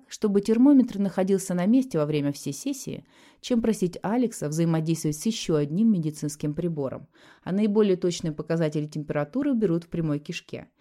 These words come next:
Все эти факторы побудили нас прибегнуть к ректальному зонду. Лора вставляла его за полчаса до начала исследования, и он оставался на месте, пока мы не заканчивали.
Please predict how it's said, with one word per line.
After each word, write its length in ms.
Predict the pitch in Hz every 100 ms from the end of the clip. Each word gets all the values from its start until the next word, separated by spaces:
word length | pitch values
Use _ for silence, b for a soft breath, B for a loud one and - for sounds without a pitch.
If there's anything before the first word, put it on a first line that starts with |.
| b b
Все 180 | - 330
эти 140 | 320 262
факторы 440 | 277 294 - 190
побудили 420 | 175 165 170 180
нас 180 | 165 156
прибегнуть 520 | - 151 175 262 233
к 80 | 208
ректальному 540 | 170 151 143 147 151
зонду. 500 | 165 156 131 120 - _ b b b
Лора 240 | 233 302 285
вставляла 460 | - 202 208 190
его 240 | 165 151 151
за 120 | 147
полчаса 460 | 165 254 262 233 214
до 100 | 180
начала 400 | 151 - 139 131
исследования, 680 | - 214 254 262 247 233 226 B B
и 60 | -
он 100 | 165
оставался 480 | 156 160 156 160 202
на 100 | 214
месте, 280 | 302 - 233
пока 300 | 175 165 151
мы 100 | 156
не 100 | 151
заканчивали. 760 | 160 143 127 135 - 76 -